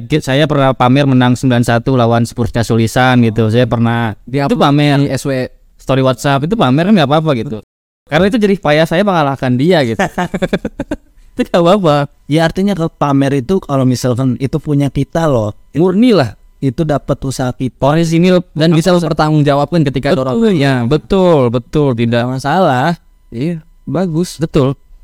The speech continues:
Speaker 2: Justru yang terjadi di Indonesia kan nggak kayak begitu kebanyakannya. Banyak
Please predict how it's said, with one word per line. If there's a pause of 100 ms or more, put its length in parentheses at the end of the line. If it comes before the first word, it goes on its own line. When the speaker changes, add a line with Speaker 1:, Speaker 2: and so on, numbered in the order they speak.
(360)
Speaker 2:
Justru
yang
terjadi
di
Indonesia
kan
nggak
kayak
begitu
kebanyakannya.
Banyak